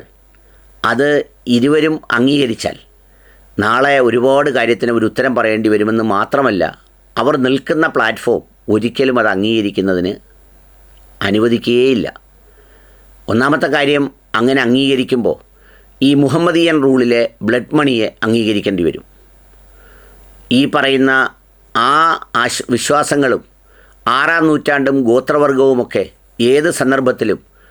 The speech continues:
വളരെ നികൃഷ്ടമായ ഭാഷയിൽ വിമർശിക്കുന്ന ഇവരെ സംബന്ധിച്ചിടത്തോളം മുഹമ്മദിയൻ റൂൾ അംഗീകരിക്കുക എന്ന് പറയുന്നത്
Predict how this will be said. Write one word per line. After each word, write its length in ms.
വളരെ 640
നികൃഷ്ടമായ 720
ഭാഷയിൽ 560
വിമർശിക്കുന്ന 640
ഇവരെ 260
സംബന്ധിച്ചിടത്തോളം 800
മുഹമ്മദിയൻ 640
റൂൾ 240
അംഗീകരിക്കുക 840
എന്ന് 160
പറയുന്നത് 440